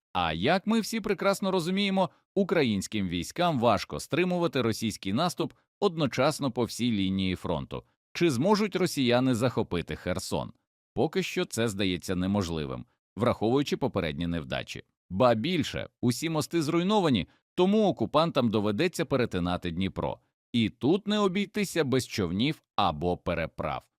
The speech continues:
Але після підриву Каховської гідроелектростанції частина території Дніпра перетворилася на болотисті ділянки, які взимку замерзають, що може полегшити перехід ворога.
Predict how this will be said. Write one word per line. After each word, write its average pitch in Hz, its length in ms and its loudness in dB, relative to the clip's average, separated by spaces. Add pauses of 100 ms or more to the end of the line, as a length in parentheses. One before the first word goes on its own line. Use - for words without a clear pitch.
(220)
Але 104 340 4
після 98 340 -2
підриву 101 460 -2
Каховської 120 600 0
гідроелектростанції 147 1200 0
частина 214 500 -2
території 202 560 2
Дніпра 170 560 2
перетворилася 170 920 2 (260)
на 220 240 4
болотисті 151 680 4
ділянки, 90 640 0 (200)
які 175 480 0 (220)
взимку 98 540 -2
замерзають, 151 800 0
що - 280 -2
може 170 260 0
полегшити 104 580 0
перехід 90 420 -4
ворога. 78 380 -2